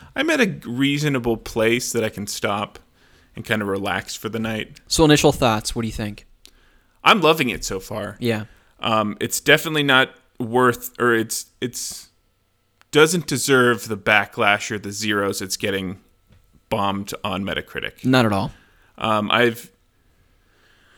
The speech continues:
Speaker 1: I can't give it an official rating yet because I haven't gotten that far in. Um, you're obviously way further than I am, and you're saying it's amazing.
Speaker 2: Mm-hmm.
Speaker 1: Um,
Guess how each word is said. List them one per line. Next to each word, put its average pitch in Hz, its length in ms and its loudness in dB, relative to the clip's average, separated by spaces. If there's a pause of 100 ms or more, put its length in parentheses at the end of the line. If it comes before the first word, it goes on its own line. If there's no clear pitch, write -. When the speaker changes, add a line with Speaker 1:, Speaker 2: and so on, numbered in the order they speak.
(180)
Speaker 1:
I 139 80 0
can't 226 240 2
give 254 180 2
it 226 60 0
an 185 120 4
official 147 460 0
rating 127 340 2
yet 113 340 2
because 123 240 -8
I 117 60 4
haven't 113 240 0
gotten 110 200 2
that 104 160 0
far 104 340 2
in. 110 340 -2 (360)
Um, 95 400 -4 (280)
you're 110 360 2
obviously 101 400 -2
way 104 280 0
further 104 340 -2
than 101 140 -2
I 101 180 0
am, 104 460 -4
and 113 120 -4
you're 110 100 -2
saying 104 280 0
it's 95 300 -6 (240)
amazing. 107 800 0
Speaker 2:
Mm-hmm. 113 420 -6
Speaker 1:
Um, 101 420 -4